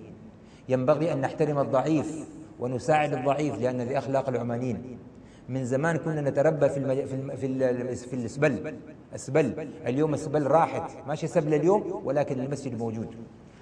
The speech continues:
نقول لشبابنا: افتخروا بالثقافة العمانية، افتخروا بالأخلاق العمانية، افتخروا بالقيم العمانية، لأنها نابعة من الإسلام الصحيح، من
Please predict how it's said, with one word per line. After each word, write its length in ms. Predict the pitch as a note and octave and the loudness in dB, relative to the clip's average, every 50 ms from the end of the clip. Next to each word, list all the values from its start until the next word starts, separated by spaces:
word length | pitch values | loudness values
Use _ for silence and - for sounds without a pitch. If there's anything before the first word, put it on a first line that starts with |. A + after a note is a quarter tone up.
| - - C3+ | -18 -8 -6
نقول 380 | B2 A#2 - E3+ E3+ D#3+ D3 | -6 -2 -2 0 0 0 0
لشبابنا: 760 | C#3+ A#2+ - C#3 B2 C3+ D3+ D#3+ C#3 C#3 C#3+ C#3 C#3 C#3 C#3+ | 0 -2 -4 -2 0 0 0 0 0 -2 -4 -4 -4 -4 -6
افتخروا 560 | C3 - - - B2+ - - C#3+ C3 B2+ A2 F2+ - - - - - - - - - - - - - - | -8 -10 -2 -2 -2 0 0 -2 -2 -2 -4 -4 -8 -10 -14 -14 -16 -18 -20 -20 -20 -20 -20 -20 -16 -8
بالثقافة 920 | G#2+ B2 D3+ D#3+ E3+ E3+ - C3+ - - C#3+ A#2+ - - D3+ D3 - C#3 | -4 0 0 2 2 0 0 -2 -4 -4 -6 -4 -4 -2 -2 -2 -2 0
العمانية، 640 | B2 B2 A#2+ A#2+ A#2+ A#2 A#2+ B2 C3 A#2+ A2 G2 F2 - - - - - - - - | 0 0 0 0 0 -2 -2 -2 -2 -4 -4 -4 -6 -8 -14 -16 -16 -18 -14 -10 -8
افتخروا 580 | B2+ - - F3 F3 E3 D#3 D#3+ C#3 C3 A#2+ | -8 -6 0 0 0 2 2 0 0 0 -2
بالأخلاق 600 | - C3+ C#3 D3+ D3 C3+ C3+ C3+ C#3+ D3+ D3 D3 | -2 -2 -2 -2 -4 -4 -4 -2 0 0 0 0
العمانية، 680 | C#3 C3+ C3 B2+ B2+ B2+ B2 B2 B2+ C3+ B2+ A#2 G2+ E2 - - - - - - | -2 -2 -2 -2 -2 -2 -4 -4 -4 -4 -2 -2 -4 -4 -6 -10 -14 -14 -6 -6
افتخروا 500 | C#3 - - - G3 F#3+ - F3 E3+ E3+ | -6 -6 2 4 4 4 6 4 2 2
بالقيم 480 | D3+ D#3 D3 C#3 C#3+ F3 E3+ E3 D#3+ D#3 | 2 2 0 0 0 2 2 2 4 4
العمانية، 680 | C#3+ C#3+ C3 C#3 C3+ C3 C3 C3+ D#3 D#3+ C#3+ A#2+ G#2 G2 - - - - | 2 2 2 2 2 0 0 0 0 0 0 0 0 -2 -4 -10 -10 -6
لأنها 520 | A2+ C3+ - - D3+ D#3 D3+ C#3+ C3 C3+ C3 | -4 -4 -2 -2 -2 -2 -2 -2 -2 -2 -2
نابعة 480 | C3+ E3 F3+ F3 D#3+ D#3 D#3 C3 C#3 | 0 2 2 2 4 2 2 0 0
من 120 | C#3+ C#3+ C#3 | -2 -2 -2
الإسلام 480 | C3+ C#3 C#3+ A#2+ - C#3 D3 D#3 D3+ C#3+ | -2 -2 -4 -6 -2 0 0 2 2 0
الصحيح، 760 | - - C#3+ C3 B2+ - F3+ G#3+ A3+ A3 F3+ - A3+ A3+ - - - - - - - | -2 0 0 0 2 4 4 6 6 4 4 0 -4 -8 -8 -12 -14 -16 -18 -10 -2
من 360 | C#3 D3+ D3 C#3+ C#3 D3 D3+ | 0 0 0 0 -2 -6 -10